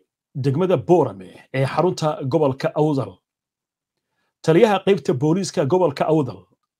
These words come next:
Cabdi Khayre Dugsiye, ayaa sheegay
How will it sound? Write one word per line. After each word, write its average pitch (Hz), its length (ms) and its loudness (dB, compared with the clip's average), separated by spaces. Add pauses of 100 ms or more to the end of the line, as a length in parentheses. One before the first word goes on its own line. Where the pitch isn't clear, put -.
(640)
Cabdi 160 360 0
Khayre 147 520 -2
Dugsiye, 143 720 -4 (460)
ayaa 139 300 2
sheegay 160 540 -2